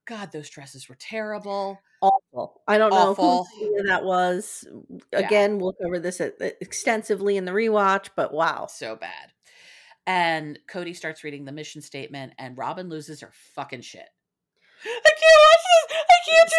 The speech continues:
Speaker 2: So,
Speaker 1: it! I can't stop. I
Speaker 2: so
Speaker 1: can't
Speaker 2: they
Speaker 1: do
Speaker 2: give
Speaker 1: it."
Speaker 2: Robin the iPad.
Speaker 1: Oh, God.
Speaker 2: I don't
Speaker 1: It's
Speaker 2: know.
Speaker 1: so good.
Speaker 2: I don't know on what plane you guys don't watch this and only listen to us, but you need to watch this part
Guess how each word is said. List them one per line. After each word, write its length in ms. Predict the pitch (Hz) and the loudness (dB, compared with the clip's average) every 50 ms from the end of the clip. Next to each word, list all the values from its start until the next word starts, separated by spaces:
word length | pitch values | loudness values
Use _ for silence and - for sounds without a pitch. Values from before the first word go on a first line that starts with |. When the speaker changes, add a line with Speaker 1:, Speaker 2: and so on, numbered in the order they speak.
| 659 | 8
Speaker 2:
So, 180 | 698 679 640 - | 10 10 8 8
Speaker 1:
it! 40 | - | 6
I 140 | - - - | 0 -2 0
can't 340 | 605 679 740 807 906 880 880 | 2 2 2 2 0 -2 -2
stop. 480 | - - 698 719 831 855 - - - - | -4 -2 0 0 0 0 -2 -6 -8 -10
I 320 | - - - 831 906 880 | -4 0 2 2 2 4
Speaker 2:
so 60 | - 466 | 2 2
Speaker 1:
can't 60 | 494 | 2
Speaker 2:
they 80 | 480 240 | 2 2
Speaker 1:
do 60 | 480 1017 | 2 4
Speaker 2:
give 140 | - 277 571 | 4 4 6
Speaker 1:
it." 280 | - 311 254 233 226 220 | 4 4 2 0 0 -2
Speaker 2:
Robin 220 | 208 214 208 196 185 | -2 -2 0 0 -2
the 80 | 175 | -4
iPad. 580 | 160 139 131 151 - - - - - - 185 - - _ - - | -4 -4 -4 -6 -8 -10 -12 -12 -12 -14 -16 -18 -20 _ -6 -4
Speaker 1:
Oh, 360 | 466 480 466 453 453 392 240 220 | -2 2 2 2 2 2 0 -4
God. 460 | 294 269 277 269 262 254 240 240 226 320 - _ _ - | -2 -2 0 0 0 0 0 -2 -6 -10 -18 _ _ -4
Speaker 2:
I 120 | 220 254 | -2 -2
don't 160 | 302 370 359 302 | 0 0 0 0
Speaker 1:
It's 80 | 285 | 0
Speaker 2:
know. 240 | 262 240 240 233 226 | 0 2 2 2 2
Speaker 1:
so 180 | 214 254 247 247 | 2 2 2 0
good. 400 | - 233 220 208 196 175 165 202 233 | 0 0 0 0 0 -2 -4 0 2
Speaker 2:
I 80 | 247 | 2
don't 180 | 320 320 381 370 | 2 2 2 2
know 120 | 339 302 | 0 0
on 220 | 262 247 233 214 190 | 0 0 0 0 2
what 360 | 202 220 226 - - - - | 4 4 4 4 2 -4 -18
plane 640 | - - 247 226 220 214 202 180 160 147 151 165 - - _ _ _ _ _ _ _ _ _ _ _ _ _ _ _ _ - | -10 -4 -2 0 0 0 0 -2 -4 -6 -8 -8 -10 -12 _ _ _ _ _ _ _ _ _ _ _ _ _ _ _ _ -8
you 160 | 202 208 208 | -6 -4 0
guys 440 | 190 214 208 202 190 196 202 - - - _ _ - 190 180 _ _ - - | 2 4 4 4 4 2 0 -2 -6 -16 _ _ -18 -18 -18 _ _ 2 6
don't 220 | 214 208 202 - | 6 6 6 4
watch 300 | 214 202 196 196 - - | 2 0 0 0 -2 0
this 180 | 208 208 208 - | 0 0 2 2
and 100 | 170 170 | 0 -2
only 220 | 185 196 202 208 202 | 0 0 0 0 0
listen 240 | 202 208 - 208 202 | -2 -2 -2 -2 0
to 60 | 202 | 0
us, 120 | 208 - | 0 0
but 180 | - - 170 160 | 0 -2 -2 0
you 140 | 180 185 185 | 2 0 2
need 200 | 185 190 196 190 - | 2 2 2 2 2
to 80 | 196 | 2
watch 340 | 180 175 175 175 170 - - | 2 4 2 2 2 -2 -4
this 180 | 180 165 165 - | -4 -4 -4 -4
part 320 | - 185 147 151 156 - | -6 -6 -6 -6 -10 -16